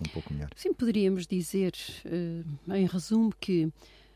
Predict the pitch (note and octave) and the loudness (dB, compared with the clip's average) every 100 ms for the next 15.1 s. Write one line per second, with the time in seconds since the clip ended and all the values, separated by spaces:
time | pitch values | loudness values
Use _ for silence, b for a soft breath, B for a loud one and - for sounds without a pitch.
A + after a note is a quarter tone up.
0 | b F#3 E3+ - - G3+ A3+ G#3+ - D#3+ | b -6 -4 -4 0 4 6 4 0 0
1 | F3+ F#3 F3 - D#3+ D3+ - F#3 - F#3 | 4 6 4 2 -4 -4 0 -2 0 0
2 | E3+ F3+ G#3 G3 A3+ A3+ - A3+ G3+ G3+ | 2 2 0 0 -2 -2 0 2 4 2
3 | G3+ G#3 A3 G3+ G3 - A3+ G#3+ - G3+ | 0 0 2 2 2 2 2 2 0 -2
4 | - F#3 G3 G3 - G3 G#3 G3+ - F#3+ | 0 2 2 2 0 -2 -2 -4 -2 -2
5 | G3+ C#3 - - - B B B - F#3+ | 0 -2 -4 -12 -16 B B B -4 0
6 | G#3 - - F#3 E3+ E3 D3 C#3+ D3 - | 0 0 -2 0 2 2 0 -4 -8 -16
7 | _ B B B B - - G3 F3+ F4 | _ B B B B -4 2 4 4 -2
8 | F#4+ A3+ G3 F#3 F3 E3+ - F#3+ F#3+ F#3+ | -2 0 2 4 4 2 2 2 2 0
9 | - F#3 E3 D3 D3 - - - - G3 | 0 0 2 0 -2 -6 -8 -12 0 2
10 | F3+ - F3+ F3 - - - C#3+ C#3+ - | 2 2 0 0 -2 -8 -4 -6 -6 -10
11 | - B B B - F#3 - F3+ E3 - | -16 B B B -2 0 2 0 -2 -2
12 | F3+ - F3 E3+ E3+ E3+ F4 D4+ G3+ - | -2 0 0 2 0 0 2 2 2 2
13 | F3+ D#3 D3+ - C3 - E3 G3 F#3 F3+ | 2 4 2 2 -4 -2 -2 0 0 0
14 | F3 F3+ D3+ D#3+ - E3 - E3+ - - | 2 0 0 -2 -2 -4 0 0 0 -2
15 | G3+ | -4